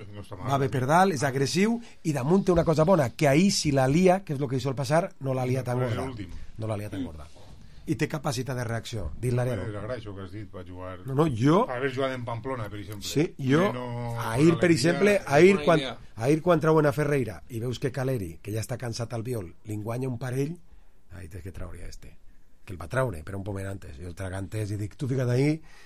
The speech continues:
Speaker 2: perquè van a penjar balons i bim-bom, i bim-bom, i bim-bom, i fora. Jo
Speaker 1: I
Speaker 2: crec que
Speaker 1: això
Speaker 2: és
Speaker 1: que
Speaker 2: una
Speaker 1: me referís, que no,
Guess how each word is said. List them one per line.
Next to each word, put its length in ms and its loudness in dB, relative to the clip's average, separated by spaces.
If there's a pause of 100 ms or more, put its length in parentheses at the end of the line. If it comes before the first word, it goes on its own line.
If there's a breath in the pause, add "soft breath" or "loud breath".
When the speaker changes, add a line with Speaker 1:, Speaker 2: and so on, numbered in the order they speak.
(200 soft breath)
Speaker 2:
perquè 200 -6
van 120 -2
a 60 -6
penjar 260 -2
balons 380 0
i 80 -4
bim-bom, 600 -4
i 60 -6
bim-bom, 500 -6
i 40 -4
bim-bom, 600 -6
i 60 -16
fora. 300 -10 (840 soft breath)
Jo 80 -12
Speaker 1:
I 60 -12
Speaker 2:
crec 120 -8
que 60 -10
Speaker 1:
això 0 -
Speaker 2:
és 80 -8
Speaker 1:
que 80 -4
Speaker 2:
una 80 -6
Speaker 1:
me 60 -10
referís, 440 -12
que 160 -18
no, 120 -12